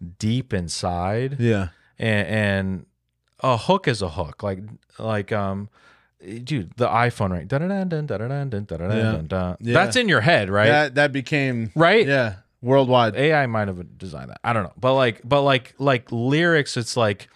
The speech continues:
Speaker 1: nobody can tell the story you wanna tell 'cause it's your story, right?
Speaker 2: I, yeah, I'll tell you that. It's, I feel like, and, and I, I feel like I'm gonna finish your sentence here
Speaker 1: Go ahead.
Speaker 2: when I say the human being experience is what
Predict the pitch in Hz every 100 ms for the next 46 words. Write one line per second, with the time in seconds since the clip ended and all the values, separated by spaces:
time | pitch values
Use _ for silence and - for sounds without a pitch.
0 | _ _ _ _ 127 156 175 190 180 -
1 | 131 110 127 123 123 120 120 117 _ _
2 | _ 117 - - 113 113 104 110 107 101
3 | 92 107 104 92 85 90 92 90 85 -
4 | - 78 65 53 50 _ _ _ - 98
5 | 104 120 120 117 113 101 - 120 123 139
6 | 127 113 110 101 - 110 101 - - -
7 | - 110 - 127 123 113 107 - - _
8 | _ _ _ 117 113 - _ 113 117 123
9 | 117 113 143 135 127 113 - 135 120 120
10 | - 113 101 98 - 147 175 123 90 110
11 | 107 101 117 104 98 92 _ _ _ _
12 | _ _ - 120 - 147 143 135 113 127
13 | 127 113 104 - - 127 120 110 98 90
14 | - - - 107 101 - 107 98